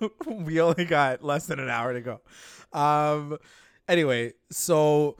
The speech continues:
when she takes this picture, she has to, like, she's like, "I'm obligated to <laughs> send this to literally everybody in school."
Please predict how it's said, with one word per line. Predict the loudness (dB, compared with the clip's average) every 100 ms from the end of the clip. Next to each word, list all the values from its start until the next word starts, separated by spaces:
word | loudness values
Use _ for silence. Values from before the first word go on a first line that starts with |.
| _
when | -2 -2
she | 0
takes | -2 -2
this | -8
picture, | -2 -4 2 4 6 6 4
she | -4 -4 -2
has | 0 -2 -2
to, | -4
like, | -4 -4
she's | -6 -2
like, | -2 -2
"I'm | -4 -2
obligated | -2 -2 -2 -2 0 0 0
to | 2 2
<laughs> | 4
send | 4 4
this | 2 0
to | -2 -2
literally | 0 2 2 2 0
everybody | -2 2 0 2 -4 -4
in | -6
school." | -8 -12 -10 -6 -4 -2 -2